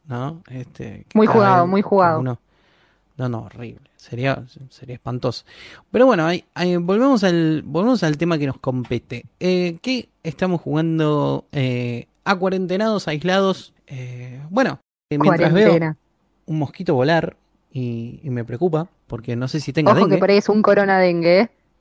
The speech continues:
Speaker 1: Es un corona dengue que, que me va a dar todo junto. Este, me vas a contar qué andas jugando para, para que no te dé un colapso nervioso.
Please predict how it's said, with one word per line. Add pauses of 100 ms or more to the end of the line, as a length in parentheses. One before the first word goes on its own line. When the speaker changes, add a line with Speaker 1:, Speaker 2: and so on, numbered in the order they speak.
(500)
Speaker 1:
Es
un
corona
dengue
que,
que
me
va
a
dar
todo
junto. (480)
Este,
me
vas
a
contar (720)
qué
andas (200)
jugando
para,
para
que
no
te
dé (240)
un
colapso
nervioso.